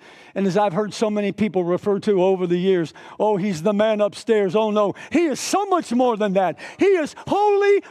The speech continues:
God. But he invites us to call him Father. This intimate relationship. And the truth is,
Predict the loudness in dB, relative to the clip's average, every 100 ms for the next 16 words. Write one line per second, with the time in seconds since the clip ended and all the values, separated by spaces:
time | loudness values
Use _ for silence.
0 | -14 -2 2 4 2 0 -2 -8 -10 -10
1 | -14 -20 _ _ _ _ _ _ _ _
2 | -20 _ _ _ _ _ _ _ _ _
3 | -4 -2 -4 -8 -6 -6 -6 -16 -16 -16
4 | -12 -12 -12 -14 _ -20 -20 _ -20 -20
5 | -14 -14 -14 -20 -20 -20 _ _ _ _
6 | _ _ _ _ _ _ _ -6 -6 -10
7 | -4 -4 -2 -6 -6 -6 -4 -4 -6 -8
8 | -8 -8 -6 -6 -6 -6 -6 -2 -4